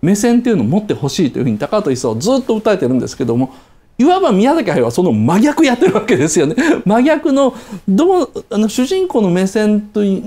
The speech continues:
にひたすら自分を没入すると。まあ、今の普通のドラマもそうなんですよ。あの、みんなが感動するとか泣けるというアニメでも映画でも、もう、あの、それはもうJポップもそうなんですよ。百パーセントそうなんですけども、いかにその主人公が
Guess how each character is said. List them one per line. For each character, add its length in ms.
に 180
ひ 120
た 100
す 120
ら 80
自 160
分 200
を 60
没 340
入 140
す 140
る 60
と。 120
ま 120
あ、 160
今 200
の 80
普 100
通 140
の 120
ド 100
ラ 100
マ 140
も 80
そ 160
う 40
な 60
ん 40
で 40
す 80
よ。 100
あ 80
の、 180
み 140
ん 60
な 80
が 100
感 300
動 140
す 100
る 80
と 60
か 80
泣 180
け 120
る 100
と 120
い 140
う 160
ア 140
ニ 120
メ 160
で 80
も 200
映 200
画 120
で 80
も、 120
も 160
う、 40
あ 180
の、 140
そ 100
れ 80
は 60
も 220
う 80
J 220
ポ 140
ッ 20
プ 120
も 100
そ 140
う 20
な 80
ん 40
で 60
す 40
よ。 80
百 300
パ 180
ー 40
セ 120
ン 60
ト 60
そ 140
う 40
な 120
ん 20
で 60
す 100
け 80
ど 80
も、 80
い 120
か 180
に 260
そ 100
の 80
主 180
人 260
公 300
が 180